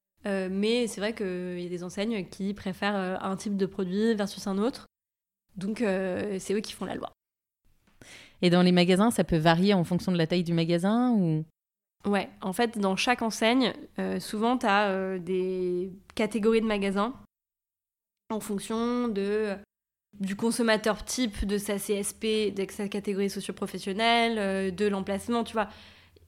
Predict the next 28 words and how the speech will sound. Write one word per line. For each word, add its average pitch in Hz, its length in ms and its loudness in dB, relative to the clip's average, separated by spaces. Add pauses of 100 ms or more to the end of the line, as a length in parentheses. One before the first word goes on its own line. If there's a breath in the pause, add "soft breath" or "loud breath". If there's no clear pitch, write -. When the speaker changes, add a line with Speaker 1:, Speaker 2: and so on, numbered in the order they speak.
Speaker 1:
Il 233 80 2
y 233 40 6
a 226 80 4
rien 254 280 2
à 240 120 6
voir 254 720 6
entre, 208 380 -4
euh, 240 380 4 (640 loud breath)
un, 220 280 2
euh, 202 200 0
Leclerc 214 340 2
Bois 214 120 2
d'Arcy, 240 480 0 (540)
euh, 196 180 -2
versus, 233 600 -4
euh, 202 280 -4
un, 208 420 -4
euh, 190 180 -6 (600)
un 202 120 0
Leclerc, 208 540 2
euh, 190 800 -2 (120)
tu - 60 -14
vois, 202 220 -2
euh, 190 220 -2
quelques 196 260 -4
kilomètres 202 320 -2
plus - 100 -6
loin. 294 160 4